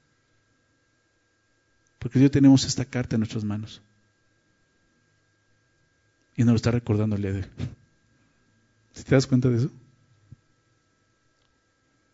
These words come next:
Pedro no solo estaba decidido a recordar personalmente a, a los creyentes la importancia del proceso espiritual,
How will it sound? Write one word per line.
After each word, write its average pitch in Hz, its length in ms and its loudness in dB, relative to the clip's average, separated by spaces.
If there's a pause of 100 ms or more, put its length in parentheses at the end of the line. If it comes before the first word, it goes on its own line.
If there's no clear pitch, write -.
(600)
Pedro 147 240 8
no 151 140 8
solo 147 200 8
estaba 139 480 4 (360)
decidido 135 540 8
a 131 40 2
recordar 120 580 0
personalmente 123 800 2 (1300)
a, 104 300 -4
a 110 40 0
los 110 160 0
creyentes 120 280 0
la 120 80 -2
importancia 123 680 -2
del 113 220 -4
proceso 117 380 -8
espiritual, 120 520 -4